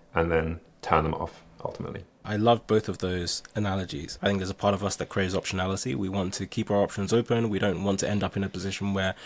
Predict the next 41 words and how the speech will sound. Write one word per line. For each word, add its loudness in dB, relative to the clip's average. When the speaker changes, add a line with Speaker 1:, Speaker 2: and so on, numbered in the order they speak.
Speaker 2:
we -2
only 4
have 0
one -2
choice, -2
'cause -4
that -2
is -6
also -4
something 2
that -2
can -2
cause -6
a -4
lot -2
of -8
tension, 4
that 4
can -2
make, -2
that 6
can -2
feel 4
like 0
a -2
massive -2
constraint. -4
But 0
thinking 4
just 0
about 0
the -4
second 0
analogy -2
that -6
you -6
gave, -2
which -8
I -6
also -2
love, -4